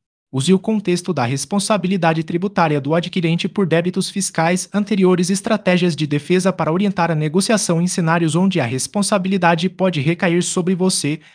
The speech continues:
reforçando a necessidade de limites e garantias. Prazos processuais que você deve observar. Os prazos são cruciais. Perder uma chance pode inviabilizar a contestação ou redução do débito.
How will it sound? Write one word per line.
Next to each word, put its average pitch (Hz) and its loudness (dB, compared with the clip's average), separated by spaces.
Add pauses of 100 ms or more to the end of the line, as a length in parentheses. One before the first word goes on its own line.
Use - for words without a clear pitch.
(120)
reforçando 180 0
a 151 0
necessidade 175 0
de 131 -2
limites 147 -4
e 180 -4
garantias. 170 -4 (280)
Prazos 165 0
processuais 175 -4
que 196 -6
você 170 -4
deve 185 0
observar. 160 0
Os 156 -4
prazos 151 -2
são 185 -2
cruciais. 170 -4 (340)
Perder 160 0
uma 180 4
chance 160 0
pode 175 0
inviabilizar 175 0
a 175 0
contestação 180 -2
ou 175 -2
redução 185 0
do 160 0
débito. 120 -4